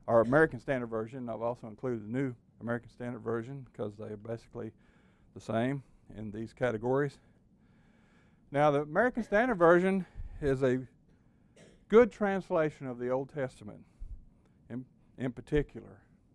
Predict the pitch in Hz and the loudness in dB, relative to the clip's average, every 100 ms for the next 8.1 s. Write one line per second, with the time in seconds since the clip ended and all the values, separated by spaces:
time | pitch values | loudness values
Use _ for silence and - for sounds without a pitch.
0 | _ 107 107 104 - _ _ - _ _ | _ -14 -14 -14 -18 _ _ -20 _ _
1 | - 160 220 190 175 151 151 220 - 151 | 6 8 8 10 10 10 6 2 4 2
2 | 143 131 - 160 147 151 143 131 131 123 | 2 -6 -6 -6 -6 -4 -6 -6 -10 -10
3 | 131 131 - 127 113 120 196 165 - _ | -8 -8 -6 -6 -6 -2 0 0 -4 _
4 | _ _ _ _ _ _ _ _ _ - | _ _ _ _ _ _ _ _ _ 0
5 | 165 156 143 170 202 180 170 156 156 135 | 2 2 4 6 6 4 0 0 -2 -4
6 | 175 208 120 131 131 - 127 139 190 107 | -2 -2 0 0 0 -4 -8 -4 -2 -4
7 | 120 120 123 139 147 - 113 113 117 - | -8 -12 -8 -6 -6 -6 -8 -8 -10 -12